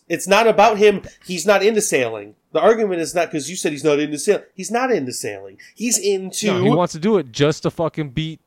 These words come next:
Speaker 2: Pacey
Speaker 1: Yes.
Speaker 2: because he's a fucking bastard.
Speaker 1: Right. So he is a piece of shit for that, and that's why he's doing it. That's why it's understandable.
Speaker 2: Yeah, fucking, this,
Speaker 1: He's an idiot,
Speaker 2: this
Speaker 1: and he's an
Speaker 2: show
Speaker 1: asshole.
Speaker 2: just made me hate Dawson again after liking it.
Speaker 1: That is where I'm at. That's my problem. I forgot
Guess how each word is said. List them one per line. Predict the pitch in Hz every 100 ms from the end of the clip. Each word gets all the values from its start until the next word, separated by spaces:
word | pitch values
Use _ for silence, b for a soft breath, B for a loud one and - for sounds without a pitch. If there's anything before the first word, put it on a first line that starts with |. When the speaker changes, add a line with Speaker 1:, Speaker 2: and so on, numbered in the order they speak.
| -
Speaker 2:
Pacey | 175
Speaker 1:
Yes. | 196 135 127
Speaker 2:
because | 127 131 147 147
he's |
a | 147
fucking | - 151 - 151
bastard. | 147 180 226 233
Speaker 1:
Right. | 208 - _
So | -
he | 202 220
is | 320
a | 247
piece | - 156
of | 131
shit | - 156
for | 139 113
that, | 151 196 165 170
and | 143
that's | 139 220 -
why | 127 127 131
he's | 131 131
doing | 160 180 117
it. | 107 107
That's | 160 -
why | 135 127 151
it's | 135 147
understandable. | 131 127 185 185 156 202
Speaker 2:
Yeah, | 104
fucking, | 180 151 135 -
this, | 143 170
Speaker 1:
He's | 226
an | 226
idiot, | 214 262 160
Speaker 2:
this | 147
Speaker 1:
and | 175
he's | 170
an | 160
Speaker 2:
show | 180 190
Speaker 1:
asshole. | 185
Speaker 2:
just | - 104
made | 151
me | 143 135
hate | 113 120 123
Dawson | 101 98 92 98
again | 92 92 90 92
after | 113 113 - 110
liking | 92 98 104 - 92
it. | 123
Speaker 1:
That | 190 233 -
is | 185 127
where | 127 156 143 -
I'm | 147 139 110
at. | 101 101
That's | 175 190
my | 160 131
problem. | - 110 101 104
I | 127 160
forgot | 208 226 139 139 139 -